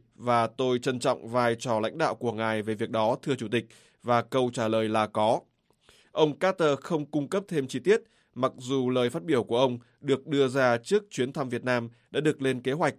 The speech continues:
của Tổng thống Mỹ Barack Obama sẽ diễn ra vào cuối tháng sau. Mỹ đã dỡ bỏ một phần lệnh cấm bán vũ khí sát thương cho Việt Nam hồi tháng mười năm hai nghìn không trăm mười bốn,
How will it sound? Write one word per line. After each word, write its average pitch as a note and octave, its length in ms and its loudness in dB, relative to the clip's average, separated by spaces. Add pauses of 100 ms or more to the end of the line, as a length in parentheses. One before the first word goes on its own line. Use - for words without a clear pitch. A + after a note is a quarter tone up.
của A#2+ 320 0
Tổng A#2 160 -4
thống A#2+ 200 -4
Mỹ D#3+ 240 -4
Barack C3 540 0
Obama A#2+ 460 0 (300)
sẽ C3+ 260 -2
diễn D3+ 200 -4
ra C3+ 300 2
vào A2 240 0
cuối A#2 240 -4
tháng A#2+ 160 -4
sau. B2+ 340 2 (600)
Mỹ F#3 260 -2
đã F#3+ 160 2
dỡ F3+ 200 0
bỏ D#3+ 220 4
một A#2 260 -4
phần B2 360 -2
lệnh A#2+ 220 -2
cấm B2+ 320 -4
bán B2+ 240 4
vũ D3+ 140 -6
khí D3+ 140 -6
sát G3+ 180 -4
thương D3+ 200 0
cho C3+ 120 -4
Việt B2 160 -4
Nam B2 260 0 (240)
hồi B2 240 -2
tháng C3+ 240 -4
mười C#3 240 4
năm B2+ 240 -4
hai C#3+ 200 -4
nghìn A#2 240 -4
không B2 280 -6
trăm A#2+ 200 -4
mười A#2 100 -4
bốn, A#2 280 -2